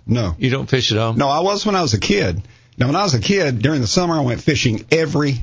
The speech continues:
Speaker 1: day.
Speaker 2: You're kidding me.
Speaker 1: No, I went, I went behind Lakeshore, what's now Lakeshore Park.
Speaker 2: Yeah.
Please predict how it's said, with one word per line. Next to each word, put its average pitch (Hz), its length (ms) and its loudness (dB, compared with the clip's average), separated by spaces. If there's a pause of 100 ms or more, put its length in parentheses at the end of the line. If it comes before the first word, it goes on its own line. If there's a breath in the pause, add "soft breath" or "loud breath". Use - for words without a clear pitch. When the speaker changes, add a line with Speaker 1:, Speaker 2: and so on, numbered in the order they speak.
(120)
Speaker 1:
day. 120 260 2
Speaker 2:
You're 85 100 0
kidding 120 400 0
me. 98 80 2
Speaker 1:
No, 175 260 2
I 135 120 0
went, 147 240 -2
I 123 80 2
went 151 200 0
behind 131 480 0
Lakeshore, 151 760 0
what's 110 280 -2
now 117 220 2
Lakeshore 101 460 0
Park. 98 420 0
Speaker 2:
Yeah. 90 240 2